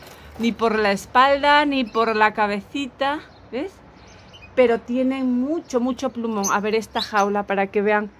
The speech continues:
que aquí hay un mucho, mucho plumón, ¿ves? Mira, ahí hay mucho plumón en el, en el fondo de la jaula. Por allí hay una, no se ve bien.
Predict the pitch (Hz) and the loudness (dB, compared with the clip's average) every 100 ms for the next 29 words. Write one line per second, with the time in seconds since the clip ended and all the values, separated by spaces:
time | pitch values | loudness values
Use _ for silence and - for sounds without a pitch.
0 | - - _ _ - 226 214 247 240 240 | -20 -20 _ _ -4 -2 0 0 0 -2
1 | 247 277 269 262 208 - - 233 254 262 | -2 -2 -4 -6 -8 -12 -12 -8 -6 -6
2 | 247 233 220 202 202 185 175 202 311 - | -6 -4 -4 -4 -4 -6 -6 -4 -4 -8
3 | - - - - - - - - - - | -20 -20 -20 -20 -20 -20 -20 -20 -20 -20
4 | - - - 208 214 170 143 - - - | -20 -20 -20 -10 -8 -8 -12 -20 -20 -20
5 | - - - - 208 208 233 233 226 - | -20 -20 -20 -12 -8 -6 -4 -2 -4 -6
6 | 240 254 269 - 269 - 220 214 240 269 | -10 -8 -8 -6 -6 -4 -6 -6 -6 -6
7 | 294 - 214 208 196 185 214 214 208 - | -6 -6 -6 -6 -4 -4 -4 -6 -8 -6
8 | 233 226 220 214 202 190 196 190 190 190 | -6 -2 -2 -2 -4 -8 -8 -6 -4 -6
9 | - - - - - _ - - 214 208 | -8 -20 -20 -20 -20 _ -10 -8 -8 -6
10 | 208 214 220 214 190 202 208 - 190 185 | -4 -6 -6 -10 -12 -14 -14 -14 -4 -4
11 | 180 175 185 | -4 -8 -4